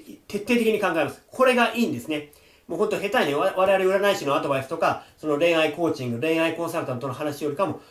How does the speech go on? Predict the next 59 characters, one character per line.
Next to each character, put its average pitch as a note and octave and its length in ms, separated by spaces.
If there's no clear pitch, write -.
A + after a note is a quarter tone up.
自 A3+ 160
分 A3+ 280
で C#4 100
辛 A3+ 280
い A3 40
思 G#3 200
い - 40
し - 60
て、 - 160
振 G3+ 140
ら F#3+ 120
れ G3 80
た G3 140
と C3 100
い A#2+ 60
う - 20
ね、 E3+ 220
辛 F#3+ 140
い - 20
思 G3 120
い - 20
し G3 60
た F3+ 40
時 F#3 240
の F#3+ 60
方 G#3 100
が、 - 240
も F3 200
の A3+ 80
す - 100
ご G#3 100
い D#3+ 60
学 D3+ 220
び D#3 60
に - 20
な D#3 80
っ D#3 40
て E3+ 60
自 D3 140
分 E3+ 100
で E3 80
解 F3 180
決 F3+ 140
策 D#3+ 140
を E3+ 40
考 - 220
え C#3 60
る。 - 160
こ - 180
れ G#3+ 160
が A3+ 60
す A3+ 80
ご G3+ 100
く E3 60
い - 60
い - 20
で - 60
す - 20
ね。 C3 200